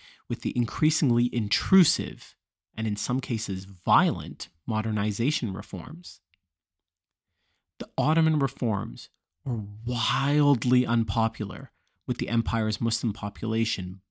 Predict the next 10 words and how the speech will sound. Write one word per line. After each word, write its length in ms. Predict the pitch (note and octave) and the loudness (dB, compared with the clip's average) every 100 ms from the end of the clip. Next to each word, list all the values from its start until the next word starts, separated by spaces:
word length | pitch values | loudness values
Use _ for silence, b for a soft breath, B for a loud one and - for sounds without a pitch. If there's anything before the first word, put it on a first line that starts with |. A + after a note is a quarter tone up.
| - | 6
but 460 | G3+ - - - - _ _ _ _ _ _ _ _ _ _ | 8 6 0 -14 -14 _ _ _ _ _ _ _ _ _ _
so 200 | - G2 | -6 -6
far 460 | - - A#2+ G3+ G#3+ | -6 2 4 6 6
in 140 | A2 | 4
the 80 | G2 | 2
story, 640 | - - F#2 F2 - - _ _ _ _ _ _ | 0 0 -2 -4 -8 -10 _ _ _ _ _ _
the 100 | - - | -14 -8
discontent 880 | B2 B2 - F3 D#3 - E3+ C#3+ - | -4 -2 -2 0 0 2 2 2 -2
manifested 720 | G2+ G2+ A#2 C3 G#2+ - - | -4 0 0 0 -4 -6 -8
itself 460 | G#2 - G2 F#2+ | -8 -4 -4 -6